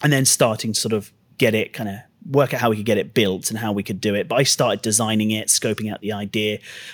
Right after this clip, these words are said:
Luckily, 'cause I'm a designer, uh, I could design it all and sort of convey that story. Uh, and even today, I design everything you see on the Array website and the systems I design at the moment.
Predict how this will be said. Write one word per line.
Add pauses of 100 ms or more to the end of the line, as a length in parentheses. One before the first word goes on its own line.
(100)
Luckily,
'cause
I'm
a
designer, (480)
uh,
I
could
design
it
all (380)
and
sort
of
convey
that
story. (140)
Uh,
and
even
today,
I
design (140)
everything
you
see
on
the
Array
website
and
the
systems
I
design
at
the
moment.